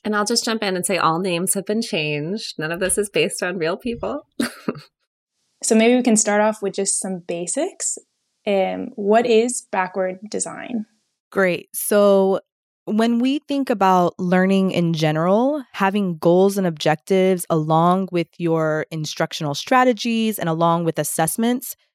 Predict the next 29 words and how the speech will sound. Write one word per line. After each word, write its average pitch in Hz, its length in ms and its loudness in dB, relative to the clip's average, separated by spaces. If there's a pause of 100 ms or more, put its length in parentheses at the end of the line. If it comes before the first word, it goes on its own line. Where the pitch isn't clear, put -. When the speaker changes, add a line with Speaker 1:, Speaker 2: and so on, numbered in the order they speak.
(160)
Speaker 3:
kind 202 240 2
of 196 100 -4
provide 175 540 0
the 165 160 -4 (100)
three 208 400 0
necessary 170 840 -2 (240)
pieces 240 640 -2
required 185 420 0
for 170 140 -2
learning 165 300 0
to 165 80 -2
take - 300 -6
place. - 520 -6 (280)
Goals 208 280 4
and 208 180 -2
pr-, - 140 -8
uh, 170 220 2
objectives 170 420 -2
provide 151 340 -4
the 156 80 -8
foundation, 226 840 0
instruction 170 580 -2 (220)
delivers 160 440 0
the 160 80 -6
content, 214 800 0
and 170 380 0
assessments 170 560 0
determine 156 680 -4 (300)
the 156 320 -4